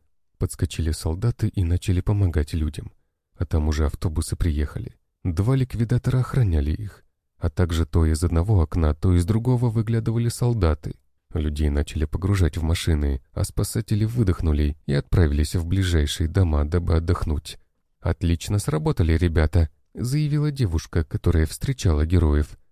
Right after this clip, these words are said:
«В этот дом их пришли пятеро. Еда готова, отдыхайте». «Спасибо, Мэй»,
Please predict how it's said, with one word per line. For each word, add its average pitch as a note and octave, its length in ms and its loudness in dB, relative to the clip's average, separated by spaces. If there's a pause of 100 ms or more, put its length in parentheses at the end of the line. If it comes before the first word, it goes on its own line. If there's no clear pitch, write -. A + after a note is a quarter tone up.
(220)
«В E2+ 140 -2
этот B2 320 -4
дом B2+ 240 0
их - 120 -6
пришли - 320 -4
пятеро. - 580 -4 (400)
Еда C#3 360 0
готова, D#2 560 2
отдыхайте». - 680 -2 (460)
«Спасибо, - 600 -2
Мэй», D2+ 420 2